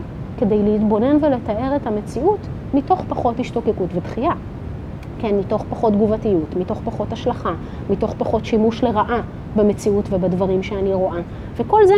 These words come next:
מתרחש במרחב הפנימי שלנו. אז זה לא איזושהי תחרות של להיות צודק לג-, כלפי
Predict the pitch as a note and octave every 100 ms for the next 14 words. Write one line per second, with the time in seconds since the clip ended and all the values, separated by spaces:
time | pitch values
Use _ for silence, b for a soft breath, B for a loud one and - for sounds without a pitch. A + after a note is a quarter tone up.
0 | G#4 D#4 A#3 D4+ D4+ D4 B3 G3+ B3 B3
1 | C4+ - G#3 B3+ B3 A3 F3 E3 E3+ -
2 | - B B B A3 A3 A#3 D4+ B4 D#4
3 | D4+ F4 - A#3+ - - A3+ G3+ B3+ C#4+
4 | C4+ A#3+ - A3 G#3 - G3 G#3 D4+ -
5 | - - - A3 G3+ - A3 -